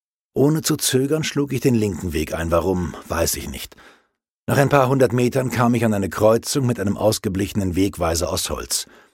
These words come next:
Er neigte sich zur Seite, so dass er in die feuchte Erde zu irgendeinem Punkt im Untergrund zu zeigen schien. Aber immerhin sagte mir das Schild, dass ich in die richtige Richtung ging. Es wurde langsam dunkel, als ich schließlich das Dorf erreichte.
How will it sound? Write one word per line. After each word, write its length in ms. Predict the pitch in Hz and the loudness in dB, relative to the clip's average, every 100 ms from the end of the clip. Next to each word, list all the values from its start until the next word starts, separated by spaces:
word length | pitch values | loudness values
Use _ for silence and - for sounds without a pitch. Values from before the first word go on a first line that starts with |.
| _ _ _ _ _ _ _ _ | _ _ _ _ _ _ _ _
Er 140 | 110 | 0
neigte 420 | 113 113 120 - 113 | 2 0 -4 -2 -2
sich 220 | 101 90 | 0 -2
zur 180 | - 107 | 0 2
Seite, 480 | 117 120 113 - 175 - - - | 4 2 0 -6 -10 -16 -20 -16
so 140 | - 139 | -4 -2
dass 220 | 143 131 | 0 4
er 100 | 143 | 4
in 100 | 120 | 4
die 80 | 104 | 0
feuchte 420 | - 143 135 - | 0 -2 -2 -2
Erde 280 | 107 175 160 | -2 -2 -2
zu 160 | - | -2
irgendeinem 500 | 139 165 147 123 113 | -2 -2 -2 0 0
Punkt 300 | - 160 147 | -2 -6 -4
im 120 | - 226 | -4 -4
Untergrund 800 | - 196 120 82 76 87 76 - | 0 0 0 -4 -4 -4 -4 -6
zu 120 | 90 | -4
zeigen 400 | - 92 80 76 | -2 -4 -4 -2
schien. 360 | - 76 71 - - - _ _ _ _ _ _ - | -4 -4 -10 -14 -18 -20 _ _ _ _ _ _ -2
Aber 200 | 104 90 | 0 2
immerhin 420 | 110 95 107 120 | 2 2 2 2
sagte 420 | 95 95 - 110 | 2 0 -2 0
mir 100 | 113 | 0
das 140 | 113 | 0
Schild, 460 | - 135 - - - | -2 -4 -4 -8 -4
dass 160 | 120 - | -4 -2
ich 120 | 123 | -2
in 80 | 143 | 0
die 140 | 139 | 2
richtige 480 | 131 - - 73 76 | 2 0 -8 -8 -6
Richtung 320 | 73 - 71 | -6 -6 -6
ging. 260 | 76 - - _ _ _ _ _ _ _ _ _ _ _ - | -8 -14 -16 _ _ _ _ _ _ _ _ _ _ _ -8
Es 160 | 127 | -4
wurde 180 | 165 165 | 0 0
langsam 540 | 117 120 131 113 104 | 0 2 0 0 -2
dunkel, 380 | 87 113 117 95 | 0 0 0 -4
als 200 | 82 87 | -4 -6
ich 140 | 87 - | -4 -4
schließlich 400 | 87 87 - 87 | -4 -4 -4 -6
das 220 | 98 - | -6 -4
Dorf 240 | 73 67 | -6 -4
erreichte. 580 | 78 71 - - - - | -6 -6 -8 -10 -12 -14